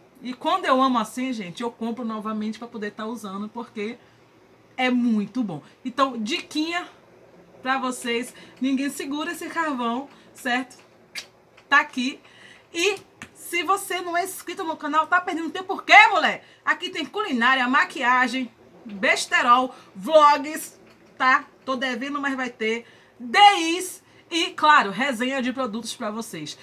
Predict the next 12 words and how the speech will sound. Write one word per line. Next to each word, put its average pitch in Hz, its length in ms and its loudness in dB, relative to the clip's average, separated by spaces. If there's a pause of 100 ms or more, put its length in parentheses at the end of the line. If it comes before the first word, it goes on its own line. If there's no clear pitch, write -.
(180)
Então, 277 400 0 (140)
não 339 160 -4
perde 349 340 0
tempo 277 300 -6
não, 269 360 -2
se - 200 -18
inscreve 320 400 -2
no 285 120 -6
canal, 254 520 -2
ative 277 460 -2
o - 20 -8
sininho 262 480 -4